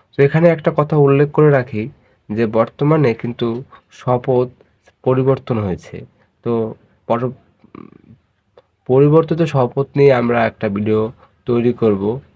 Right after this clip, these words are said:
যে, তো প্রত্যেক শিক্ষার্থীর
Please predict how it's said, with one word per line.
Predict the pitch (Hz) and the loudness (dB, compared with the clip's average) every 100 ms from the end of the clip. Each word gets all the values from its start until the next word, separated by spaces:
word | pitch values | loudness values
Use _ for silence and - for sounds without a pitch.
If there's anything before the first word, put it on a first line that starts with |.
| _ _ _ - | _ _ _ -14
যে, | 101 101 95 73 73 _ _ _ _ _ _ _ _ _ - | -6 -4 -2 -6 -10 _ _ _ _ _ _ _ _ _ -4
তো | 120 113 113 160 - _ | 0 2 0 -4 -14 _
প্রত্যেক | 143 147 - 180 - | -2 0 2 0 2
শিক্ষার্থীর | 170 - 160 151 - 123 117 | -8 -4 -4 -4 0 0 0